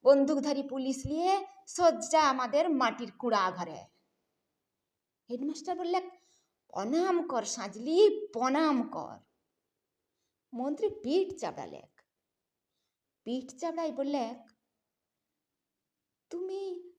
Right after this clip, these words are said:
কামিন খাইটে মাধ্যমিকে প্রথম হইছ? তার লাগেই তোমাকে দেখতে আলম।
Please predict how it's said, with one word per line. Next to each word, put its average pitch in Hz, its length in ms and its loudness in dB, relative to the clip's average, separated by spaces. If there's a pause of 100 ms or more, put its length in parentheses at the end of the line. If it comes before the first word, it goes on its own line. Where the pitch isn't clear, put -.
কামিন 208 520 -6
খাইটে 403 440 -8
মাধ্যমিকে 339 600 -8
প্রথম 254 560 -12
হইছ? 403 280 -12 (2000)
তার 160 380 -8 (100)
লাগেই 427 260 -2
তোমাকে 349 320 -6
দেখতে 226 680 -2
আলম। 127 420 -12